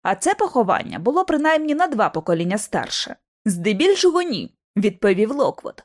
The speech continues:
"Однак проти привидів та й усіляких злих духів узагалі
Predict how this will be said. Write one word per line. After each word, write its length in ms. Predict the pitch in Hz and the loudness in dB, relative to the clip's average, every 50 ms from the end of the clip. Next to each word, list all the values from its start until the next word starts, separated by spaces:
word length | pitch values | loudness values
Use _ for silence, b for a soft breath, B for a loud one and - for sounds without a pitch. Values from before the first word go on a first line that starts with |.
| _ - | _ 0
"Однак 380 | - 247 226 349 359 - - | 0 0 2 2 0 -2 0
проти 260 | - 302 285 294 285 | -2 -2 0 0 -2
привидів 520 | 269 - 403 440 403 294 220 - - - - - | -2 0 2 2 2 0 -2 -4 -6 -10 -6 -2
та 100 | - 480 | 0 2
й 80 | 392 320 | 2 2
усіляких 500 | 294 - 330 285 302 277 240 233 202 202 | 2 2 2 2 2 0 0 -2 -2 -2
злих 280 | - 233 240 214 202 | 0 2 2 2 2
духів 340 | 190 247 240 208 - 202 - | 0 -2 -2 -2 -4 -6 -6
узагалі 640 | 196 180 180 202 190 208 233 220 175 135 107 - _ | -6 -2 0 0 0 2 0 0 0 -2 -6 -8 _